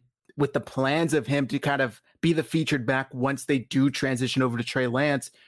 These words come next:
which is happening this year, 'cause that style fits more into his style a lot more. But I, Elijah Mitchell, what he was able to do last year was extremely impressive. So I think it's gonna be a, more of a,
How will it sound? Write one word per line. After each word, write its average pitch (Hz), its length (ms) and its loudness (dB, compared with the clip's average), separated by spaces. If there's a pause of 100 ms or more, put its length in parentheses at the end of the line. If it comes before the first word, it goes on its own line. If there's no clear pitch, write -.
(120)
which 139 160 0
is 123 80 -4
happening 156 400 0
this 123 220 -2
year, 113 300 0 (260)
'cause 143 100 0
that 151 180 0
style 156 320 0
fits 156 400 -2
more 143 320 2
into 139 140 2
his 175 220 0
style 131 280 0
a 123 60 0
lot 127 260 0
more. 123 400 0 (300)
But 160 140 2
I, 185 60 2 (440)
Elijah 202 360 2
Mitchell, 208 260 0
what 143 120 2
he 143 60 2
was 139 120 0
able 147 180 0
to 127 80 0
do 143 180 2
last 165 320 0
year 139 60 2
was 131 120 0
extremely 151 680 0
impressive. 127 720 0 (320)
So 156 580 2 (560)
I 147 60 0
think 262 200 -2
it's 196 120 -2
gonna 208 160 2
be 170 160 4
a, 156 120 4 (140)
more 165 400 4
of 139 140 -2
a, 135 360 2